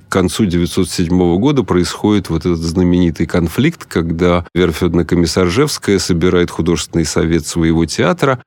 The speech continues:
и объявляет, что что пути ее как актрисы и ее театра, и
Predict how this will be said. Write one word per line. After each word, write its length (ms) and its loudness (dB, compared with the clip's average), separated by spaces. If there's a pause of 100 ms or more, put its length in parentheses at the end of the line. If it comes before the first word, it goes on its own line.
и 360 2
объявляет, 920 2
что 300 -6 (140)
что 580 2
пути 640 -2 (160)
ее 320 4
как 220 -2
актрисы 680 0
и 160 0
ее 340 2
театра, 640 0 (220)
и 480 2